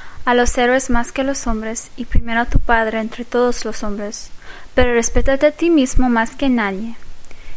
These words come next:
Pitágoras, siglo seis A C. Desde mi punto de vista, todos somos lingüistas potenciales.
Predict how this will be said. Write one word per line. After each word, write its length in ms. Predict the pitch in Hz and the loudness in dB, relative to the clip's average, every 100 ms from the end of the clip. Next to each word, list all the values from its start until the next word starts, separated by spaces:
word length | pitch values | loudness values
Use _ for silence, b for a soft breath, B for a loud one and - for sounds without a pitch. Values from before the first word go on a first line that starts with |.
| - | -2
Pitágoras, 600 | 254 - 233 247 285 294 | 0 2 2 4 2 2
siglo 340 | - 262 269 302 | 0 0 2 2
seis 520 | - 240 220 226 - - | 0 0 -2 -2 -4 -4
A 160 | 214 | -2
C. 280 | - - 214 - - - - - - - B B B B B B B B - | -4 -6 -10 -14 -18 -18 -20 -18 -20 -14 B B B B B B B B -8
Desde 320 | 247 269 294 | -2 2 4
mi 140 | 302 | 6
punto 280 | 294 349 349 415 | 8 8 6 0
de 100 | 302 | 4
vista, 380 | 302 277 277 | 4 4 0
todos 320 | 269 269 277 302 | 2 4 4 2
somos 280 | 285 269 | 0 0
lingüistas 520 | 269 240 233 240 254 - | 0 0 -2 -4 2 4
potenciales. 880 | - 233 220 - 208 214 226 - | 6 4 2 0 -2 -6 -12 -12